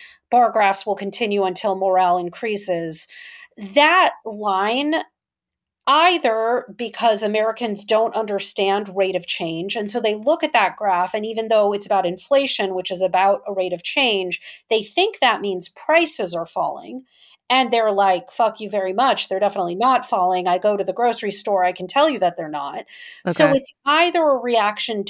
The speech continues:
Speaker 1: to, "I don't believe that, and I'm very angry with you," or more simply,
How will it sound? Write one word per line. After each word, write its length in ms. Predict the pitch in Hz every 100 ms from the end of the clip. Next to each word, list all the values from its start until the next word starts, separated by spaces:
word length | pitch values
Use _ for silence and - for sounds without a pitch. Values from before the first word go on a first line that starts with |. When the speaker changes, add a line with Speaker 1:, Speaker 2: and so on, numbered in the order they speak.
| -
Speaker 1:
to, 380 | 214 196 185 -
"I 120 | 220
don't 180 | 233 240
believe 400 | 202 233 277 208
that, 220 | 202 190
and 100 | 180
I'm 140 | 175
very 260 | 175 269 254
angry 300 | 208 220 180
with 160 | 165 175
you," 320 | 156 160 247 _ _ _ _
or 340 | 349 392 330 311
more 280 | 262 240 220
simply, 880 | - 359 392 381 202 190 180 208